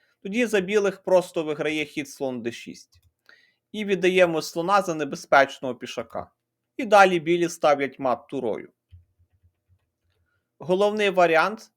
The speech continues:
чорні проводять ферзя. Далі хід тура Ф два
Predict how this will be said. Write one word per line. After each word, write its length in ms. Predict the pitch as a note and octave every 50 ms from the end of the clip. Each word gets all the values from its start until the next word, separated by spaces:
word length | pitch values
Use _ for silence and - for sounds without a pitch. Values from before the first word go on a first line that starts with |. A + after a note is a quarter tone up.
| _ _
чорні 380 | - F3+ E3+ D#3+ D3+ D3+ D#3
проводять 520 | D3+ - D#3 C#3 B2 B2 A#2+ A2 A#2+ A#2 -
ферзя. 520 | - - B2+ B2 A#2+ - G#2 D2 - - _ _ _ _ _ _ _ _ _ _ _ _ _ -
Далі 400 | D3 D#3+ D#3+ E3+ F#3 G#3 G#3 G3
хід 320 | - - G3 F3+ F#3+ _
тура 320 | - D#3 D3 D3 C#3 C3+ C3
Ф 140 | B2+ -
два 560 | B2 A#2+ B2 - A#2+ A2+ B2 D3 E3+ - _